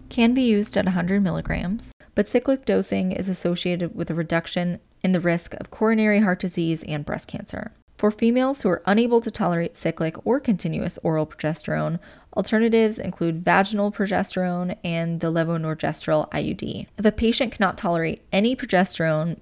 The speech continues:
but needs endometrial protection, they can use a conjugated estrogen, basedoxifene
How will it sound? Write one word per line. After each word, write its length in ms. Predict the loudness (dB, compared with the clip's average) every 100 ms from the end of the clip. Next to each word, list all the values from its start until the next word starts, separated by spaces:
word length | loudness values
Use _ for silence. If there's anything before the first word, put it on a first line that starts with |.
| -2 2
but 340 | 4 2 -2
needs 240 | -4 -2
endometrial 580 | 0 0 2 0 0 -2
protection, 640 | -2 -4 -4 -2 -2 0 -4 -10 -20 -4
they 100 | -4
can 320 | -2 -2 0
use 300 | 2 4 4
a 80 | 0
conjugated 920 | -4 0 0 -2 -6 -4 0 0 0 -4 _
estrogen, 800 | 2 2 0 2 2 2 0 -2 -4 0
basedoxifene 920 | 2 4 2 2 -2 0 -2 -2